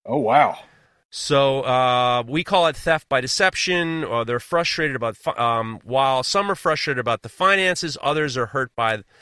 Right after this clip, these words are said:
Speaker 2: by men they consider to be friends out on the lake. "I'm angered about it and I'm sad about it," Northeast Ohio angler Kenny Morris says. "I've known Chase and I've known Jake, and I'm no longer speaking to them. They've, and they're blocked from me."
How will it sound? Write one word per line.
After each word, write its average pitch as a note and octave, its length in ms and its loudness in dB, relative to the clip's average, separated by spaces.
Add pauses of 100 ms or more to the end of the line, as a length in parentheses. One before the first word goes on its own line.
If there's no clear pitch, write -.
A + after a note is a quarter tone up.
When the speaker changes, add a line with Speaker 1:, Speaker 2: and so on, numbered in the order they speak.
(340)
Speaker 2:
by A#2+ 160 2
men C#3 320 0
they C#3+ 100 0
consider A#2+ 360 -6
to - 20 -12
be A2 100 -8
friends B2+ 480 -2
out A2+ 140 2
on G#2+ 80 -4
the F#2+ 80 -8
lake. G2+ 500 -10 (220)
"I'm F#3 240 4
angered F3+ 300 2
about D#3+ 280 4
it D#3+ 40 -2
and C3+ 100 -4
I'm A2+ 80 -6
sad C3 340 2
about G2+ 240 -4
it," F#2+ 100 -10
Northeast A#2 560 -8
Ohio G#2+ 460 -2
angler G#2 360 -8
Kenny G#2 280 -8
Morris G2+ 300 -10
says. G2 180 -10
"I've B2+ 220 -2
known C#3+ 180 -4
Chase B2 400 -4
and A#2 60 -6
I've G#2 80 -8
known G#2+ 220 -10
Jake, G2 340 -12 (400)
and A#2+ 100 -4
I'm B2+ 140 -2
no C#3+ 140 2
longer C#3 340 0
speaking A2+ 400 -8
to - 120 -12
them. A2 200 -6
They've, G#2 200 -6 (220)
and A2+ 300 -8
they're A2 100 -2
blocked G#2+ 600 -6
from F2+ 340 -16
me." - 260 -20